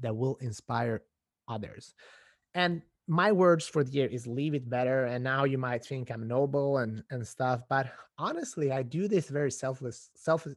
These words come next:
selfishly because it makes me feel so amazing. And being kind is free. Being an asshole is very, very expensive.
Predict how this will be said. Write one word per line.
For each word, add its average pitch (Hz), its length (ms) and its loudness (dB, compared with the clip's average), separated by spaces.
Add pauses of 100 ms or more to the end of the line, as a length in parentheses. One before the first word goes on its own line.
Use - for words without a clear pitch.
selfishly 131 840 -2 (720)
because 156 720 2
it 127 120 -6
makes 127 360 -2
me 135 80 -2
feel 131 520 -4
so 156 600 0
amazing. 127 720 -2 (300)
And 131 320 -2 (520)
being 214 280 2
kind 156 540 0
is 147 220 0
free. 147 480 -2 (240)
Being 151 220 2
an 143 100 0 (100)
asshole 147 580 -2
is 110 180 -8
very, 135 540 2
very 143 280 2
expensive. 139 720 0